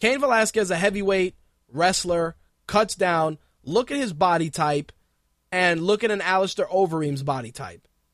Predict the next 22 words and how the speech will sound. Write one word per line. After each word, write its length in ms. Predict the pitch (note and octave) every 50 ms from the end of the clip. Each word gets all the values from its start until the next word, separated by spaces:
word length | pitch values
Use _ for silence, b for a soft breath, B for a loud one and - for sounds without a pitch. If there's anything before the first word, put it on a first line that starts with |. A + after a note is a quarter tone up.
| _ _ _ _ _ _ _ _ _ _ _ _ _ _ -
Obviously, 720 | F3+ G3 G#3 G3+ A3 G#3 - G3+ G3 G3 F#3+ F#3 - _ _ _ _ -
substantially 760 | - - F3+ E3 - - F#3+ F3 E3+ D#3+ - F3+ E3 E3 E3
different. 560 | C#3 - B3+ C4+ - - A#2+ - - - - _ _ _ _ _ _ _ _ _ _ - -
Now, 100 | E3 F#3 F#3+
Alistair 380 | A3 B3+ C#4 C4+ - - A#3 A3+
Overeem, 580 | A3 A3 F#3 F#3+ G3+ G#3 G3+ F#3+ F#3 F3 E3
you 140 | E3+ G3+ G3+
can 340 | F#3+ G#3+ F#3+ F3+ E3+ D#3 C#3+
make 260 | E3 E3+ F3+ F#3 F3 F3
a 60 | D3+
case 400 | - - F3+ E3 F3 E3 D#3 -
to 160 | F3+ D#3+ C#3
why 320 | B2+ C3 D3+ D#3+ E3 D#3+
his 160 | D#3 D#3+ D3 C#3
body 300 | C#3+ D#3 D#3+ D#3+ D#3 D3
looks 220 | D3+ D#3+ D3 -
that 180 | - D#3 C#3+ C#3
way 140 | D3+ D3
or 60 | C#3+ C#3+
not. 220 | D3+ D3 C#3 -
But 80 | - G3
again, 320 | G3+ C4 B3 F#3 B2